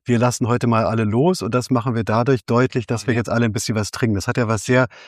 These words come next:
Speaker 1: was sehr Symbolisches. Und dann, genau, und dann, dann erlauben wir uns, dass wir mal uns anquatschen, obwohl wir eigentlich schüchtern sind oder dass wir irgendwie mal ein bisschen über die Grenzen gehen. Das ist dann oft ja auch sehr, also,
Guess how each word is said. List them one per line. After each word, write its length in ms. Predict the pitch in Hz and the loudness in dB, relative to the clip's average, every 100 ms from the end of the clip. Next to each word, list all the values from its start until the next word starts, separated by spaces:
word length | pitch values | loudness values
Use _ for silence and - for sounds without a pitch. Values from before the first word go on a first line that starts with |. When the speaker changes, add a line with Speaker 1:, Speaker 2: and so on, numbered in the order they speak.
| - - | -18 -8
Speaker 1:
was 180 | 120 | -2
sehr 160 | 127 123 | 2 2
Symbolisches. 760 | 123 110 120 147 117 - 95 | 2 2 2 2 2 0 -6
Und 160 | 95 104 | -6 0
dann, 460 | 131 170 170 160 131 - - 277 156 285 - 139 - 330 - _ | 0 2 -2 -4 -4 -4 -4 -4 -10 -10 -14 -10 -10 -12 -20 _
genau, 340 | - 127 123 110 | -2 2 4 2
und 120 | 113 | 2
dann, 180 | 135 156 | 2 2
dann 160 | 147 | 2
erlauben 480 | 160 131 127 151 156 | 2 4 4 4 2
wir 120 | 147 | 0
uns, 240 | 127 143 - | 2 0 0
dass 260 | 127 120 | -2 0
wir 120 | 127 113 | -2 0
mal 300 | 113 113 - | 0 0 0
uns 220 | 117 - | -2 -2
anquatschen, 600 | 123 131 - 120 - 123 | -2 0 0 -2 0 -4
obwohl 280 | 98 120 113 | 0 0 2
wir 120 | 104 | 2
eigentlich 320 | 110 107 98 | 0 -2 -2
schüchtern 340 | 160 143 147 | -4 0 0
sind 240 | 120 131 131 | 4 2 2
oder 140 | 113 | 0
dass 220 | 110 107 | -2 -2
wir 100 | - | -4
irgendwie 240 | 113 107 110 | -4 -2 -2
mal 80 | 107 | -2
ein 60 | |
bisschen 240 | 107 - 98 | -2 -4 -4
über 160 | 107 | -2
die 100 | 104 | -2
Grenzen 400 | 101 151 165 143 | 0 0 0 0
gehen. 220 | 123 127 - - - | 2 2 2 -14 -14
Das 140 | - 104 | -8 -4
ist 160 | 139 | 0
dann 120 | 131 113 | 0 0
oft 200 | 117 123 | 0 0
ja 80 | |
auch 140 | 98 - | 0 0
sehr, 380 | 104 98 95 - | 0 0 0 -4
also, 540 | - 95 92 82 85 | -8 -6 -4 -6 -8